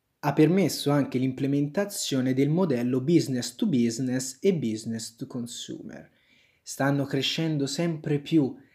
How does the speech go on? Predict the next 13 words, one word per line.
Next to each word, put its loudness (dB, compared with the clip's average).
attività -2
di -2
trading 2
online -2
negli -2
ultimi 0
anni -4
e -4
quest'anno -4
forse -8
abbiamo 0
raggiunto -4
il -2